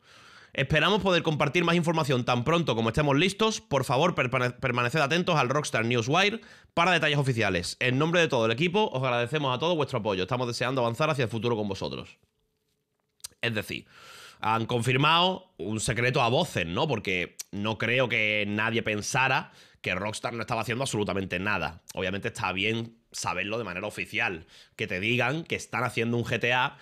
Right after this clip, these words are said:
significa que la fecha está más próxima de lo que nos creemos, ¿vale? Y os explico por qué.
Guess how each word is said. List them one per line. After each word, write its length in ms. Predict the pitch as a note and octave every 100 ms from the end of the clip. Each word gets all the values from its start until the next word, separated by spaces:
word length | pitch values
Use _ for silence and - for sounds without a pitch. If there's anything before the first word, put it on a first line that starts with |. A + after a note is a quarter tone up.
| -
significa 480 | - G#2 G2 A2 A#2+
que 80 | A#2
la 120 | F#2
fecha 240 | A#2+ A#2
está 120 | B2
más 160 | A2+ G#2+
próxima 380 | A#2 A#2 C#3 C3+
de 60 |
lo 80 | A2+
que 60 | F#2
nos 100 | E2
creemos, 580 | F2 F2+ F#2+ - - _ _ _ -
¿vale? 420 | E2 - - _ _ _ - - - _ _ _ _
Y 120 | A#2
os 60 | A2
explico 280 | A#2 A#2+ C3
por 160 | G2
qué. 320 | G2+ F2 -